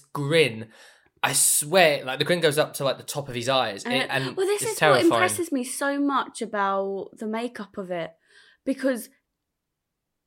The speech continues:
Speaker 2: he looks so unrecognisable as a human.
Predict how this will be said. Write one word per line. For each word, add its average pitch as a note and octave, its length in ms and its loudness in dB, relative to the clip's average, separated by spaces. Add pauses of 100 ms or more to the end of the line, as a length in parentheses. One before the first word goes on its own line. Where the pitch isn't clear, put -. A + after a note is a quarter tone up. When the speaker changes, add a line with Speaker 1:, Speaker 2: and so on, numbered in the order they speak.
(220)
Speaker 2:
he C#4 240 2
looks C#4+ 300 -2
so E4 520 2
unrecognisable C4 1400 0 (460)
as C#4 200 6
a D#4 60 2
human. B3 920 2